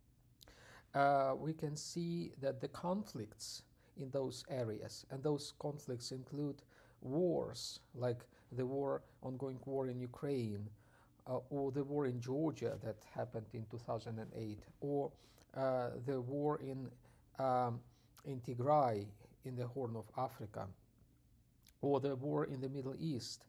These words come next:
in Syria and elsewhere. Uh, all those, um, uh, conflicts and wars, they are to different degrees underpinned by,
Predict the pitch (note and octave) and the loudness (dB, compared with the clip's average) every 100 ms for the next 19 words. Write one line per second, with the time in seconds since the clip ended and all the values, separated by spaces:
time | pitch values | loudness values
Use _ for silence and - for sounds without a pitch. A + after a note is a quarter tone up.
0 | - - C3 B2 B2 - D3 C3 A#2+ A2 | -20 -14 -6 -6 -4 -2 0 2 0 0
1 | A2+ A2+ C3 C3 - - G#2 G2 G#2+ - | -6 -8 -8 -6 -6 -6 -6 -6 -12 -18
2 | - - - - - - C3+ C3+ C3+ E3 | -20 -20 -20 -20 -20 0 6 8 8 4
3 | F3+ F3+ F3+ F3 - - - C#3+ D3 C#3 | 0 4 2 2 -4 -8 -6 0 2 2
4 | C3 B2+ - - - - - - B2 B2 | -2 -12 -20 -20 -20 -20 -20 -10 -2 -2
5 | B2 D3+ D3+ D3+ C#3+ - B2+ C3+ D#3+ D3 | -2 -2 -2 -2 -8 -6 -8 -4 0 2
6 | A#2+ - - - - - - B2 D3+ E3+ | 0 -2 -12 -14 -20 -20 -14 4 6 6
7 | E3+ D#3+ E3 D#3 D#3 - - - - D#3 | 4 4 6 6 2 -8 -20 -20 -8 0
8 | D3 E3 D#3 C#3+ C#3 D#3+ D#3 A2+ - - | 2 2 0 0 0 0 0 -2 -8 -4
9 | D#3 D3+ D3 - F#3 C#3+ G#2+ G#2 - - | -4 -2 -6 -4 -2 -2 -2 -8 -16 -18
10 | B2 C3 B2+ C3 B2+ | -4 0 2 2 2